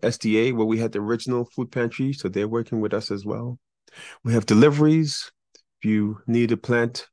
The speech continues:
flower delivered. So this is a cycle of support for the local economy, while at the same time supporting our neighbors. So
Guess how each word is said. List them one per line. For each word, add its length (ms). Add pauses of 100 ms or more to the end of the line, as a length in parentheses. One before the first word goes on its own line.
(220)
flower 380
delivered. 680 (800)
So 180
this 180
is 120
a 80
cycle 560
of 220 (180)
support 580
for 180
the 60
local 380
economy, 640 (580)
while 200
at 100
the 60
same 300
time 360
supporting 800
our 260
neighbors. 600 (2500)
So 360